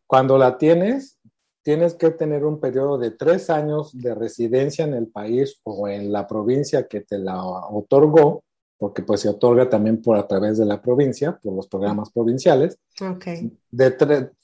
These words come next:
Speaker 1: tres de cinco años que estuviste en el país, tienes que demostrarlo para entonces aplicar a tu ciudadanía. Cuando aplicas a la ciudadanía, que es el pasaporte, tienes que hacer un,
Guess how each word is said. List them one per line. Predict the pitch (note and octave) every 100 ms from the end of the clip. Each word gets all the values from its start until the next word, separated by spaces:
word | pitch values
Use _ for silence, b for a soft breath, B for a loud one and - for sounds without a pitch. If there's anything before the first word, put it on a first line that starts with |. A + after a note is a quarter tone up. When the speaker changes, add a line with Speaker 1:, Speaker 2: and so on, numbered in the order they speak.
| _
Speaker 1:
tres | - D#3+ A3 A#3
de | A3
cinco | - F3+ F#3+ F3
años | D#3+ F3+ E3+
que | -
estuviste | A#2+ - A#2 C#3 -
en | C#3+
el | A#2
país, | A#2 B2+
tienes | C#3+ C#3
que | -
demostrarlo | D3 C3 A#2 - B2+ B2+
para | B2 G#2+
entonces | A2 C#3 D3+ C#3
aplicar | A#2+ G#2 G2+ A#2
a | A#2
tu | - G2+
ciudadanía. | - G2 G2+ F#2+ F#2 A2+ F2 - _ _ _ _ _ _
Cuando | B2+ A#2+
aplicas | - D#3 F3+ E3
a |
la | C#3+
ciudadanía, | A#2+ B2+ B2+ A#2+ C3+ F3+ D#3 E3+
que | -
es | G#2+
el | A2+
pasaporte, | A2 C#3+ E3 D#3+ E3 - C#3+
tienes | - A#2 A2
que | A#2+
hacer | G#2+ A2+
un, | A#2+ A#2+ A#2